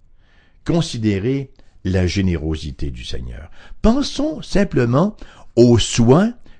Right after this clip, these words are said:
que Dieu prend des petits oiseaux. C'est mignon, un petit oiseau, hein ? Et en général, c'est très, très plaisant de les entendre gazouiller joyeusement au matin, là,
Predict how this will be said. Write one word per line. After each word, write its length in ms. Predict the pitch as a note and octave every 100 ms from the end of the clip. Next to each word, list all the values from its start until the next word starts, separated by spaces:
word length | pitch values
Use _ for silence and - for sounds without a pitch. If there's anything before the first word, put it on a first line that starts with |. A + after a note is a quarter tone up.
| -
que 100 | -
Dieu 400 | A#2+ F2+ F#2 D#3+
prend 300 | E3+ - F3+
des 140 | D3+ G#2
petits 380 | - G#2 A#2 G2
oiseaux. 320 | F#2+ E2 E2+ - -
C'est 380 | - A#2 G#2+
mignon, 800 | G2+ C#3 G3 C4 C4+ B3+ G#3+ A2 - - -
un 80 |
petit 220 | F2 F2+ E2+
oiseau, 420 | E2+ E2 E2 E2
hein ? 160 | D#3 G#3+ - - -
Et 200 | C3+ D#3
en 140 | A2
général, 580 | F#2+ G2+ F2+ G2 C3+ B2
c'est 300 | - F2+ -
très, 220 | A#2 D3+
très 220 | - A#2
plaisant 560 | G2+ F#2+ F#2 G2+ D3 F3 - -
de 120 | F#2+ A2+
les 300 | G#2+ A2+ F#2
entendre 600 | D#2+ - B2+ D3+ F2+ F2
gazouiller 920 | E2 E2+ C3+ G#2+ F#2+ F#2 F2 A#2 C#3
joyeusement 760 | G2 F2 G#2+ G2 F#2 F2 A2+ A2+
au 120 | F#2
matin, 560 | F#2+ G2+ - A2 C#3
là, 300 | A#2+ F#2 G#2+